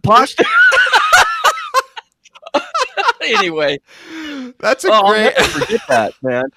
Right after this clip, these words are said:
Speaker 2: <laughs> God,
Speaker 1: Oh, God.
Speaker 2: man. The, the
Speaker 1: Apostle. <laughs>
Speaker 2: progenitor of Holland, huh? Wow. Rip 'em.
Speaker 1: Yes, I, I
Speaker 2: Rip
Speaker 1: think
Speaker 2: 'em,
Speaker 1: so.
Speaker 2: Bruce. Yeah.
Speaker 1: Yeah.
Speaker 2: Uh, minus the jowls. I don't remember a lot of jowls happening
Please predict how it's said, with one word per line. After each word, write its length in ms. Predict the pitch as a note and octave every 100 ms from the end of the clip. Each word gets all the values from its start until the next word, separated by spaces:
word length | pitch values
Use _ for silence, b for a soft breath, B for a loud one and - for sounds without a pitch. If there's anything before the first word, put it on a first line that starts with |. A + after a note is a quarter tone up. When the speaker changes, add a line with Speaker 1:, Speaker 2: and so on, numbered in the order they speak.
| _ -
Speaker 2:
<laughs> 300 | - - -
God, 360 | - F3+ F3
Speaker 1:
Oh, 40 | D#3+
God. 60 | A#2
Speaker 2:
man. 360 | G2+ G#2+ B2 A#2+
The, 340 | C3 B2+ F#2+ A#2+
the 140 | A#3+ D#3 C3
Speaker 1:
Apostle. 400 | E3 F3+ - - D5+ F5+ - E5+
<laughs> 420 | E5 D#5 _ -
Speaker 2:
progenitor 720 | G3 C#3+ E3 F3 G3 F#3 F3
of 80 | D3+
Holland, 520 | A#2+ E3 A3+ D#3 G#2 A2+
huh? 380 | B2+ D3+ C4+ B3+ _
Wow. 600 | - C3+ B2 F3 F#3+ G2+ F#2 _ _ _
Rip 300 | G2 C3 -
'em. 220 | C#3+ F#2+ F2
Speaker 1:
Yes, 440 | D#3 C#4 - -
I, 80 | A2 C3+ - _ B2+
I 40 |
Speaker 2:
Rip 140 | A2+ D#3
Speaker 1:
think 80 | G3
Speaker 2:
'em, 40 |
Speaker 1:
so. 260 | - G#3 F#3
Speaker 2:
Bruce. 180 | A#2 - b b b b b
Yeah. 420 | A2+ A2+ A#2+ G#2+ G2+
Speaker 1:
Yeah. 300 | G#2 G#2 F2 _ -
Speaker 2:
Uh, 300 | C3+ C#3+ C#3+ -
minus 400 | C3+ D3 D#3+ -
the 120 | B2+
jowls. 560 | C#3 D3 B2 F2+ F2+ G#2+
I 60 |
don't 160 | A#2 A#2+
remember 340 | A#2+ B2 A#2
a 60 | A2+
lot 160 | A2+
of 60 | G#2
jowls 420 | G#2+ G#2+ G#2+ G2
happening 560 | G2+ F#2 - F#2 F2